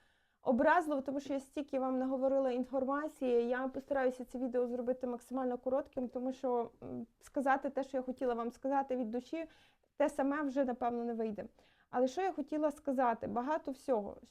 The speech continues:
що, що б ми не робили в таргеті і взагалі, м, е, чому не йдуть продажі і ще щось, все йде, м, дуже сильно, м, глиб-, глибоко,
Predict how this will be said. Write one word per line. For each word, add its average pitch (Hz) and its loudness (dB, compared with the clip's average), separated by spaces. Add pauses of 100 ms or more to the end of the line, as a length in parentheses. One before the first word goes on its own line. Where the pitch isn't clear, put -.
що, 247 2
що 302 -6
б 302 -4
ми 349 0
не 302 0
робили 269 2
в 240 0
таргеті 269 0 (340)
і 240 -2
взагалі, 262 2
м, 233 -6
е, 233 -2
чому 294 0
не 269 2
йдуть 262 -2
продажі 247 0
і 226 -4
ще 302 -4
щось, - -6 (380)
все 302 2
йде, 254 2
м, 277 -4 (280)
дуже 254 2
сильно, 262 -2 (100)
м, 220 -8
глиб-, 247 0
глибоко, 240 2